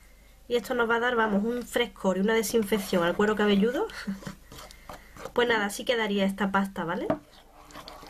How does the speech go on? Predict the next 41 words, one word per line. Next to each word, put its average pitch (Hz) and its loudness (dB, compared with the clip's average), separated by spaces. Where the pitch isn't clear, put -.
Perfectamente 302 0
es 262 4
una 247 4
mascarilla 240 0
que 254 2
también 220 2
se 277 2
puede 247 4
us-, 208 -4
utilizar 196 2
en 180 2
el 175 2
rostro, 220 0
¿vale? 226 -2
A 254 2
no 196 2
ser 202 2
que, 214 2
bueno, 202 4
seáis 202 4
muy 214 4
sensibles 208 2
con 214 2
el 208 6
vinagre, 208 4
por 196 2
ejemplo. 196 4
Pero 196 4
la 208 2
arcilla, 226 -2
el 196 2
yogurt, 196 4
eh, 202 2
un 208 2
poquito 226 2
de 226 4
zumo 226 2
de 220 4
limón 196 2
y 196 4
de, 175 2